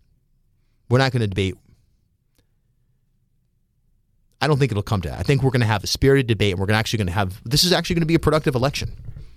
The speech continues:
And I got that feeling today by watching, um,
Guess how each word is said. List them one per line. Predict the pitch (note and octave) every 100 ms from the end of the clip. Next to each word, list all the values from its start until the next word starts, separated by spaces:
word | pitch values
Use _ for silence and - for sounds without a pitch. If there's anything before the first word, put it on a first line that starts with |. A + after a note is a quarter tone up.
| -
And | A2
I |
got | A#2 C#3+
that | C#3
feeling | A2 D3+ C3+
today | A2+ G2+ F#2+
by | F#2+
watching, | F#2 G#2 - G#2 G2 G2 - _ _ - -
um, | F#2+ F2 F2 F2 F2